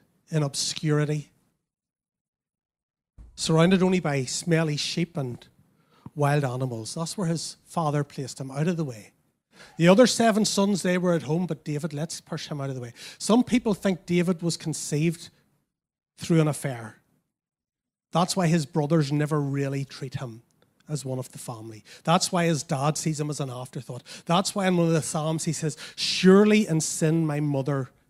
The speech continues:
conceived me." David was the outsider. He was the afterthought. He was the one who was put out of sight,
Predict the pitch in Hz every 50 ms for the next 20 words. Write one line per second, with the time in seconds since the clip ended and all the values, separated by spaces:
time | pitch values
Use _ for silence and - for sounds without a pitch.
0 | _ _ - 160 139 - - - 127 123 120 - - 127 113 - _ _ _ _
1 | _ _ _ _ _ _ _ _ _ _ _ _ _ _ _ _ _ _ _ -
2 | 196 196 190 233 226 190 214 190 - 202 170 - 170 165 - - - - 147 139
3 | 131 135 131 113 - 165 165 156 147 - 180 - - 170 180 180 175 - 175 147
4 | - - 156 143 117 147 156 147 143 - 165 156 139 143 165 185 180 165 196 180
5 | 170 - - _ - 160 - - - - - - 180 185 226 - - - - 196
6 | 185 190 202 -